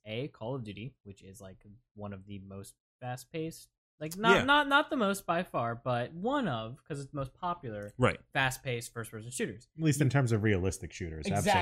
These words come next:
Speaker 3: absolutely.
Speaker 1: yeah, like,
Speaker 3: You gotta
Speaker 1: C S G O
Speaker 3: go to
Speaker 1: is probably
Speaker 3: some
Speaker 1: one of the fastest, I feel like, in the sense of pulling, uh, starting to shoot to ending the match. Does that make sense? 'Cause you're sneaking around, I understand that. Nothing's happening for a while.
Speaker 2: Right.
Speaker 1: But the second you start shooting
Speaker 2: I'd say some of the older games might be there.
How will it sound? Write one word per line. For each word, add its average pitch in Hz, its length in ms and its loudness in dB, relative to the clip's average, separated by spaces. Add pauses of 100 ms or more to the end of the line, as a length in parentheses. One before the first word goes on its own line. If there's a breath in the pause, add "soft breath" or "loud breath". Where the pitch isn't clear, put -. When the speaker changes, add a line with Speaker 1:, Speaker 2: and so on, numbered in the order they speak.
(100)
Speaker 3:
absolutely. 120 320 -4
Speaker 1:
yeah, 139 200 0
like, 139 180 -4
Speaker 3:
You - 0 -
gotta - 20 -12
Speaker 1:
C - 180 -2
S 110 80 4
G 123 60 8
O 117 60 10
Speaker 3:
go 113 200 6
to 104 60 6
Speaker 1:
is 101 80 2
probably 131 200 6
Speaker 3:
some 143 40 -2
Speaker 1:
one 143 80 -2
of 143 120 -4
the - 60 -16
fastest, 147 640 -4
I 139 120 -6
feel 147 260 -8
like, 151 280 -6
in 143 200 -4
the 135 80 -2
sense 127 380 -4
of 113 400 -4 (1120)
pulling, 143 440 -4
uh, 131 180 -10
starting 147 560 0
to 147 120 -12
shoot 127 400 -8 (240)
to 117 380 -6
ending 110 380 -8
the 104 80 -10
match. 101 140 -10 (140)
Does - 80 -10
that 127 80 -2
make 135 140 -4
sense? 143 180 -4
'Cause 170 180 -6 (160)
you're 269 140 -2
sneaking 190 440 -4
around, 135 180 -2
I - 20 -4
understand 127 400 -8
that. 127 220 -6 (120)
Nothing's 151 300 -8
happening 127 380 -12
for 139 100 -14
a 151 60 -6
while. 151 340 -6
Speaker 2:
Right. 98 340 -4
Speaker 1:
But 139 120 -8
the 156 60 -6
second 294 280 -4
you 196 100 0
start - 520 -10
shooting 127 440 -8
Speaker 2:
I'd 175 100 -2
say 302 100 2
some 220 180 2
of 110 60 2
the 95 80 -4
older 95 260 -2
games 67 320 -8
might 71 240 -10
be 78 80 -12
there. - 240 -12